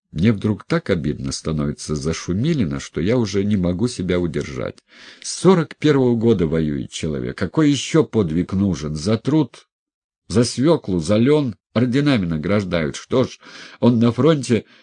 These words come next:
меньше потрудился, меньше земли лопаткой перекопал. Под бомбами, под снарядами, ранен три раза. Такой связист, что куда угодно бери с собой, пойдет, слова не скажет. Хоть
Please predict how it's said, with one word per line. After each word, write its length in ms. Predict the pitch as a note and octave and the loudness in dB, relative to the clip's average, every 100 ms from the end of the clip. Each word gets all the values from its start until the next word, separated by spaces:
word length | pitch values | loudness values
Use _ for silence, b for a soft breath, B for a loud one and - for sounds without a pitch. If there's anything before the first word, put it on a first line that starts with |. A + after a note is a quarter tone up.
| b | b
меньше 440 | G2+ F3 F3 D3 | 4 4 2 -6
потрудился, 760 | - G2 A2+ A#2 G2+ G2 E2 G2 | -6 -2 4 4 4 2 2 2
меньше 420 | G2+ F3 E3+ C#3+ | 4 2 0 -4
земли 320 | A2+ A2+ A2 | -2 0 4
лопаткой 600 | G#2 A#2 - E2+ - D#2+ | 4 4 2 -2 -4 -8
перекопал. 760 | - G2 G#2 A#2 A#2+ D#2 - - _ _ | -2 0 2 0 -2 -2 -6 -8 _ _
Под 180 | F#2 G2+ | -2 0
бомбами, 600 | E2+ A#2 C#3+ A2+ D#2+ D2 | 4 6 6 4 -2 -4
под 220 | - G2 | -4 -4
снарядами, 600 | - A#2+ C3+ D#3 A#2+ E2+ D#2 | 0 2 4 2 2 0 2
ранен 460 | G2 F3 C#3+ G2+ | 4 4 2 -2
три 220 | - F2 | -2 -2
раза. 420 | G2+ G#2 D#2+ B1 - | 0 0 -2 -6 -6
Такой 380 | F#2 - E3 | -4 2 2
связист, 640 | C3+ - A#2+ A#2 D#3+ D#3+ B B B B B B | 2 0 0 2 0 -2 B B B B B B
что 460 | - - C3+ - - | -10 2 2 2 -2
куда 320 | - C#3+ D3+ | 0 4 6
угодно 460 | D3+ C#3+ D#3+ G#2 G#2+ | 6 6 4 4 2
бери 280 | G#2 A#2 F#2+ | 4 4 2
с 100 | - | 0
собой, 400 | A2 G2+ F2+ D#2+ | 0 2 2 2
пойдет, 500 | G2+ G#2+ C#3 D#3 - | 2 2 4 2 0
слова 440 | - - D#3+ C3+ | -6 2 4 6
не 140 | G2+ G#2+ | 4 0
скажет. 540 | - F#2+ F2 D#2+ - | 0 0 0 -2 -8
Хоть 300 | - C3 C#3 | 0 2 2